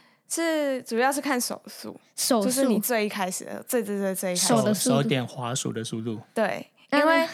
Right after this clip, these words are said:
Speaker 1: 假如说今天是十二点就开始买，卖票，然后十二点的时候，你，你就，十二点之前你就要一直疯狂载入那个页面，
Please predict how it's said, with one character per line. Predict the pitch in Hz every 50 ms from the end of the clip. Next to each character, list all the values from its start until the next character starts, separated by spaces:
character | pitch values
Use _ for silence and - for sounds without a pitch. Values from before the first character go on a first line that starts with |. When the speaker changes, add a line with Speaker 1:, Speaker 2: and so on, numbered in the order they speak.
| - - - -
Speaker 1:
假 | 269 240 226
如 | 226 226
说 | 233 285 269
今 | 269 - 262 262
天 | 277 285 254 262
是 | 269 269 269 262 262 254 247 262 - - - - _ _ _ _ _ -
十 | - - - 226
二 | 214 226 240 226
点 | 214 190 180 -
就 | - - 202 202 196
开 | 196 - 214 202
始 | 196 - 190
买， | 180 175 180 - _ _
卖 | - 226 226 190 180
票， | 180 - - 214 - - 214 _ _ _ _ _ -
然 | 220 226 226
后 | 240
十 | 262 - - 220
二 | 220 226 226
点 | 208 202 180
的 | 180
时 | 202 220
候， | 208
你， | 196 190 190 _ -
你 | - 185
就， | - 220 220 214 -
十 | 214 - 254
二 | 254 277
点 | 269 254 196
之 | 185 208 220
前 | 202 226 185
你 | 170
就 | 190
要 | 190 196
一 | 208
直 | 180 185
疯 | - - 190 196 196
狂 | - 185 170 185
载 | 180 - 175 180 -
入 | 180 185 185
那 | 180 180 180
个 | 185 190
页 | 190 180 180 190 190
面， | - 190 185